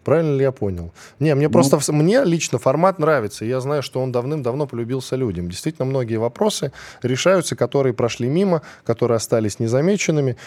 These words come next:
Speaker 1: И вот, э, журналисты или простые люди тоже задают эти вопросы Владимиру Путину. Он о некоторых узнает впервые,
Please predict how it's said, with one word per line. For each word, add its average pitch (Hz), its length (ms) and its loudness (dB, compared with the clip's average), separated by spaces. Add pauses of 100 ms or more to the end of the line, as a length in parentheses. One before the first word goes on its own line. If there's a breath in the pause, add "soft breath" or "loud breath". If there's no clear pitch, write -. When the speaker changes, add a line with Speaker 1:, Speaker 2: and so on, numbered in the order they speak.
(180 loud breath)
Speaker 1:
И 117 80 2
вот, 190 320 0
э, 117 540 6 (120)
журналисты 117 800 0
или 101 240 0
простые 165 460 2
люди 120 340 0 (380 loud breath)
тоже 113 180 2
задают 139 380 2
эти 156 160 0
вопросы 143 500 2
Владимиру 117 400 0
Путину. 110 380 -4
Он 156 100 2
о 123 80 0
некоторых 110 460 -4
узнает 101 340 -2
впервые, 135 640 -2